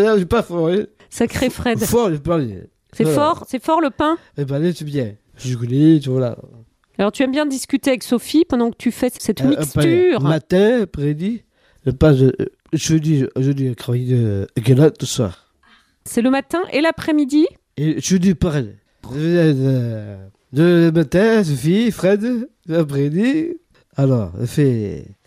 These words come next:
Speaker 1: à l'école. Salut, hey ! On est fort, hey ! <laughs>
Speaker 2: Allez, Fredo !
Speaker 1: Hey, je parle fort, hey !
Speaker 2: Euh, Fredo, il a la patate, hein, ce matin.
Speaker 1: Ouais, ben voilà. <laughs>
Speaker 2: Génial, merci Fred. Sophie, toi aussi,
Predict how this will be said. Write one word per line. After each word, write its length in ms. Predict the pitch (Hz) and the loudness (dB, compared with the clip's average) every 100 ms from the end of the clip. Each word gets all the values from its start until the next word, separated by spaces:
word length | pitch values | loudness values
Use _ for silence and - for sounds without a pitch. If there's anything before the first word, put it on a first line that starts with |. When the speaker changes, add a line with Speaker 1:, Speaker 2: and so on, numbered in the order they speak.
| _ | _
Speaker 1:
à 140 | 120 117 - | -6 -6 -4
l'école. 800 | 135 123 - 180 214 240 233 220 _ _ - | -2 0 2 2 4 2 0 -4 _ _ -12
Salut, 480 | - 254 330 311 311 285 | -2 2 4 4 4 4
hey ! 600 | 240 180 139 120 113 90 110 _ 139 | 4 2 0 -4 -8 -14 _ _ -2
On 60 | |
est 100 | 208 | 0
fort, 200 | 190 240 240 | 2 2 2
hey ! 260 | 202 170 - - | 2 0 -6 -4
<laughs> 560 | 247 214 185 156 156 - _ - | -2 0 -2 -6 -12 -18 _ -4
Speaker 2:
Allez, 160 | 294 | -2
Fredo ! 1000 | 240 359 359 349 330 320 302 285 269 247 233 | -2 -2 2 4 4 4 4 2 2 2 2
Speaker 1:
Hey, 180 | 196 190 156 | 0 -2 -6
je 60 | |
parle 280 | 147 196 233 | 0 2 2
fort, 220 | - 285 | 2 0
hey ! 440 | 370 392 392 330 202 180 202 | 2 2 2 2 0 -2 0
Speaker 2:
Euh, 80 | 240 | 0
Fredo, 260 | 240 226 | 2 0
il 60 | 302 | 0
a 60 | 277 | -2
la 100 | 269 | -4
patate, 400 | 277 - 214 - | -4 -4 -4 -2
hein, 80 | 208 | -6
ce 80 | - | -4
matin. 280 | 208 190 202 | -2 0 -2
Speaker 1:
Ouais, 40 | |
ben 100 | 175 | -2
voilà. 400 | 170 170 160 - - - _ _ _ - | -6 -8 -10 -14 -18 -20 _ _ _ -10
<laughs> 140 | 139 - - _ - | -8 -8 -14 _ -4
Speaker 2:
Génial, 600 | 190 214 202 180 185 185 | 0 2 2 2 2 0
merci 480 | 196 220 - - 254 | -2 -6 -8 -2 -2
Fred. 440 | - 247 226 196 127 - _ | -2 -4 -2 -4 -8 -12 _
Sophie, 320 | - 262 - - | -4 -2 -2 -2
toi 140 | 269 | -2
aussi, 220 | 262 - | -2 -2